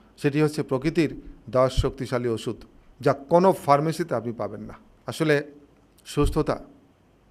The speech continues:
প্রতিটি প্রাণীর সহজাত একটা বৈশিষ্ট্য, এবং এই জন্য কোনো প্রাণীকে সচেতন কোনো প্রচেষ্টা গ্রহণ করতে হয় না।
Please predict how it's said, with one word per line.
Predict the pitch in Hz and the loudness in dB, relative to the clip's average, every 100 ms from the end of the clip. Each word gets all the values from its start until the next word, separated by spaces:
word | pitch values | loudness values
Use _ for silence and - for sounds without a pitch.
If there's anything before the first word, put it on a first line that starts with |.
| _ | _
প্রতিটি | 156 151 160 170 | 2 2 2 2
প্রাণীর | 170 127 139 160 120 - - _ | 2 -2 0 -2 -4 -12 -20 _
সহজাত | - - 147 151 165 | -6 0 0 0 -2
একটা | 156 - | -4 -6
বৈশিষ্ট্য, | 110 110 117 107 87 - _ - _ _ _ _ - | -8 -8 -10 -16 -18 -20 _ -20 _ _ _ _ -2
এবং | 139 139 | 0 2
এই | 160 151 | 0 2
জন্য | 190 | 2
কোনো | 196 170 202 | 2 2 2
প্রাণীকে | 208 131 156 185 135 107 - - | 0 -2 0 0 -4 -4 -12 -20
সচেতন | - 151 151 190 196 | 0 0 2 2 2
কোনো | 147 - 214 247 | 0 2 8 8
প্রচেষ্টা | 247 180 196 185 156 | 8 0 0 -2 -2
গ্রহণ | 147 139 | 0 -2
করতে | 127 117 - | -4 -10 -10
হয় | 104 101 | -10 -12
না। | 147 | -14